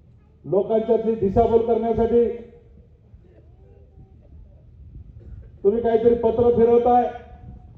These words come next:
कार्यकर्त्यांना घाबरवण्यासाठी काहीतरी पत्र फिरवताय. माझा सामान्य कार्यकर्ता कराड तालुक्यातला कधी असल्या भूलभुलैयाला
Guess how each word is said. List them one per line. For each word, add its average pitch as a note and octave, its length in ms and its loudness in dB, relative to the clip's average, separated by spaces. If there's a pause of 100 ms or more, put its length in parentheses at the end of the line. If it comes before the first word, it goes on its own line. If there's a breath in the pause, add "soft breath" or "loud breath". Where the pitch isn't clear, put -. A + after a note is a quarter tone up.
(560)
कार्यकर्त्यांना A#3+ 680 2
घाबरवण्यासाठी B3 760 4
काहीतरी B3 300 6
पत्र B3 320 4
फिरवताय. B3+ 520 4 (1800)
माझा G#3+ 340 -4
सामान्य A3+ 640 -8
कार्यकर्ता A3 680 -4
कराड G#3+ 360 0 (100)
तालुक्यातला A3 480 2
कधी G#3+ 340 -2
असल्या G#3+ 720 0 (1040)
भूलभुलैयाला F#3+ 1000 2